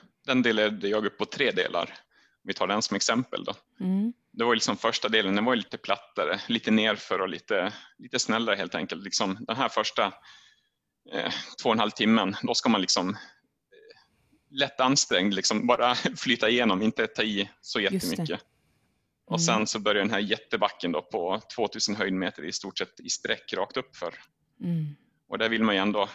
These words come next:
Speaker 1: kunna gå på lite hårdare, men inte liksom gå över tröskeln, utan ändå, eh, lite mer ansträngd får man ju
Speaker 2: Mm.
Speaker 1: vara där då.
Speaker 2: Mm.
Speaker 1: Och sen framförallt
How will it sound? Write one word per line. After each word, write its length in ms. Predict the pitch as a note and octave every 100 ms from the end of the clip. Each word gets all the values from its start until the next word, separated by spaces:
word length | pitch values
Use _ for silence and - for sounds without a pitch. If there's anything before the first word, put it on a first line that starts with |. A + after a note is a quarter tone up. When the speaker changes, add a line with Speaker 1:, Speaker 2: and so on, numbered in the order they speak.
| - _
Speaker 1:
kunna 120 | - C3
gå 60 |
på 140 | C3 C3
lite 220 | A#2+ B2
hårdare, 320 | A#2+ A#2 A2
men 120 | G#2+
inte 160 | A2 A#2
liksom 360 | G#2 G2 G2
gå 260 | G#2+ G2 F#2+ - _ _ -
över 120 | G2+
tröskeln, 480 | - G#2+ - G#2 F2+
utan 300 | - F#2 F#2
ändå, 340 | A2+ B2 A2 - _ _ _ _ _ _ _ -
eh, 100 | E2+
lite 220 | D3 -
mer 80 | D3
ansträngd 540 | G#2 - G#2+ F2+ F2 - -
får 100 | -
man 100 | G2
ju 60 | F#2
Speaker 2:
Mm. 200 | F2 G#2
Speaker 1:
vara 140 | F#3
där 220 | F#3 A#2+ -
då. 140 | - - _ G#3
Speaker 2:
Mm. 340 | F3+ F3 G3+ _ _ _
Speaker 1:
Och 140 | - B2
sen 120 | A2
framförallt 640 | A2 G2+ G#2+ G2 - -